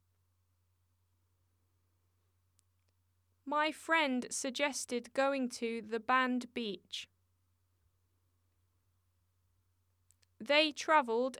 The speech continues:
every summer when they were young. Use. We use the past simple in the affirmative form to confirm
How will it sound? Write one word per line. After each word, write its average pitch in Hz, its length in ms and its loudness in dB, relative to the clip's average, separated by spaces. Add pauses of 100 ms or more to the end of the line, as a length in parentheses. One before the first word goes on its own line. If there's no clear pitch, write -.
(100)
every 277 380 -2
summer 226 480 -2 (100)
when 233 240 -4
they 233 180 -2
were 226 120 -4
young. 208 480 -4 (3000)
Use. 269 540 0 (1500)
We 294 160 -2
use 349 560 4
the 277 120 2
past 330 460 -4
simple 240 640 -2 (100)
in 247 200 0
the 240 160 0
affirmative 254 840 0
form 233 480 -4 (240)
to 311 180 -2
confirm 247 640 0